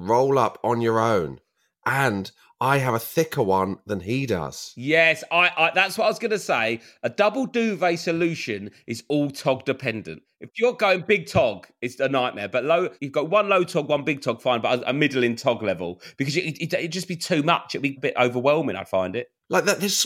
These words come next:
Speaker 1: there must be so much duvet on their bed.
Speaker 2: But, do you know what? I've always, even when I was, like, really skin, I've never skimped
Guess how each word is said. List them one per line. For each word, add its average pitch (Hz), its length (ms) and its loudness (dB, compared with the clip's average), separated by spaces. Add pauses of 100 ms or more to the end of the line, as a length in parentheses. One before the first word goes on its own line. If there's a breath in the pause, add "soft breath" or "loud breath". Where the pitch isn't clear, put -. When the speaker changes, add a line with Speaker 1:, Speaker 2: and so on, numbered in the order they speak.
(120)
Speaker 1:
there 220 100 -2
must 233 160 0
be 240 120 -4
so 226 380 -2
much - 280 -2
duvet 214 440 0
on 98 140 0
their 117 140 2
bed. 185 420 -4
Speaker 2:
But, - 320 -2
do 180 180 -2
you 320 60 6
know 330 120 2
what? 165 140 2
I've 220 280 4
always, 262 500 2
even 269 320 0
when 247 140 0
I 214 260 2
was, 165 300 -4
like, 135 240 4 (120)
really 170 360 2
skin, 110 440 -4 (100)
I've 110 220 0
never 139 720 0 (220)
skimped - 640 -2